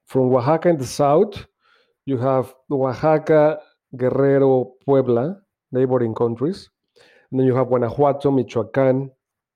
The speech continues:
eh, San Luis Potosí, Durango, you know, and basically those states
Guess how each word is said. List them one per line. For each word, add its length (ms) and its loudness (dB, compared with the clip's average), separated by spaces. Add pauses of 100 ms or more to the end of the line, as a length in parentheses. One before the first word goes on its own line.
(720)
eh, 220 -4
San 180 -8
Luis 160 0
Potosí, 800 -2 (800)
Durango, 880 0 (1000)
you 80 -4
know, 360 0 (180)
and 160 0
basically 600 0 (840)
those 500 0
states 600 -2